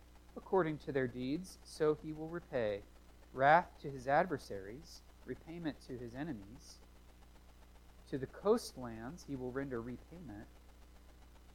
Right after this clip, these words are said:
So they shall fear the name of the Lord from the west, and his glory from the rising of the sun. For he will come like a rushing stream, which the wind of the Lord drives, and a redeemer will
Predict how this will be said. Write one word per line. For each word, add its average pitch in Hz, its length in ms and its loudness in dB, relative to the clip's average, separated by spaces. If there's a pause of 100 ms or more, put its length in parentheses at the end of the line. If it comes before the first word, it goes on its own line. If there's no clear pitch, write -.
(240)
So 151 160 0
they 151 160 6
shall 139 200 2
fear 170 300 2
the 151 100 -4
name 139 200 0
of 131 100 -4
the 123 80 -6
Lord 147 380 6
from 117 120 -14
the 120 80 -10
west, 143 540 2
and 117 180 -16
his 123 120 -14
glory 139 600 0
from 120 140 -14
the 113 80 -14
rising 139 420 2
of 117 120 -14
the 117 120 -16
sun. 165 280 -12 (1900)
For 143 140 4 (120)
he 190 140 -4
will 156 240 -2 (160)
come 175 240 -6
like 127 200 -2
a 120 80 2
rushing 143 560 0
stream, 147 680 -12 (1300)
which - 320 -4
the 135 80 -4
wind 156 400 2
of 120 100 -6
the 127 80 -6
Lord 135 400 0
drives, 123 800 -4 (640)
and 139 100 -8
a 131 40 -2
redeemer 135 600 0
will 117 220 -2